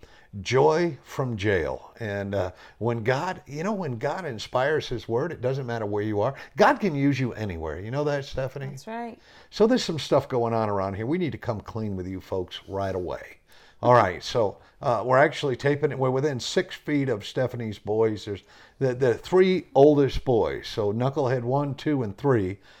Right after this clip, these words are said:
Speaker 1: are real close to us here on couches and chairs. Uh, Debbie's about twenty feet from us downstairs. Not even, she's right below our floor here. We ate
Speaker 2: Yeah.
Speaker 1: so much food tonight. So Stephanie, what'd you cook for supper tonight?
Speaker 2: Uh, we did marinated chicken.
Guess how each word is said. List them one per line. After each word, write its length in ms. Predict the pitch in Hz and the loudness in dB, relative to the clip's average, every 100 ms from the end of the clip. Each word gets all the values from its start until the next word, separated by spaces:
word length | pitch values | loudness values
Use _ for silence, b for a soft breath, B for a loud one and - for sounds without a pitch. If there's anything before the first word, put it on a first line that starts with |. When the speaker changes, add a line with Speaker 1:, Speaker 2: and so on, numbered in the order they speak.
| b | b
Speaker 1:
are 200 | 113 110 | 2 4
real 240 | 117 143 147 | 8 8 8
close 340 | 139 117 - | 6 4 4
to 140 | 110 | 0
us 220 | 92 92 - | 0 0 0
here 220 | 110 104 | 0 0
on 160 | 87 | -2
couches 520 | 85 127 123 - 117 107 | -2 2 2 0 -8 -8
and 160 | 76 | -12
chairs. 580 | - 131 120 113 110 - B B B | -6 0 4 4 2 -2 B B B
Uh, 120 | 113 | -6
Debbie's 420 | 101 123 120 117 | 2 4 4 2
about 260 | 110 104 92 | 2 0 0
twenty 320 | - 170 127 | -2 0 0
feet 260 | 110 127 110 | -2 -6 -4
from 240 | 127 113 | 0 2
us 220 | 110 107 | 0 -2
downstairs. 640 | - 120 104 98 - 117 117 | -4 -4 -4 -6 -4 -4 -2
Not 180 | 196 | -2
even, 240 | 247 156 98 _ b - | -4 -8 -12 _ b -10
she's 180 | - 277 | -2 6
right 220 | 220 104 | 6 6
below 260 | 110 113 | 4 4
our 120 | 117 110 | 4 2
floor 360 | - 95 82 | -4 -4 -4
here. 240 | 85 90 95 | -4 -4 -2
We 180 | 202 | 0
ate 140 | 208 165 | 2 0
Speaker 2:
Yeah. 60 | |
Speaker 1:
so 280 | 196 - 180 | -4 -2 0
much 260 | 226 196 - | 2 0 0
food 300 | - 190 160 | 0 0 0
tonight. 440 | 113 98 82 104 b b b | -6 -6 -6 -8 b b b
So 120 | - | -2
Stephanie, 380 | 170 - 208 196 | 6 10 10 8
what'd 180 | 208 247 | 2 2
you 80 | 196 | 0
cook 260 | - 131 | 0 0
for 100 | - | -2
supper 320 | 92 95 - 82 | -8 -8 -8 -12
tonight? 260 | - - - - - b b b b _ - | -16 -18 -20 -20 -20 b b b b _ -8
Speaker 2:
Uh, 300 | 185 185 185 | -4 -2 -2
we 100 | 185 | -4
did 220 | 180 175 | -6 -8
marinated 760 | 180 185 196 202 196 190 190 180 | -8 -10 -10 -12 -12 -10 -10 -10
chicken. 580 | - 247 - 269 277 302 | -14 -18 -16 -16 -14 -18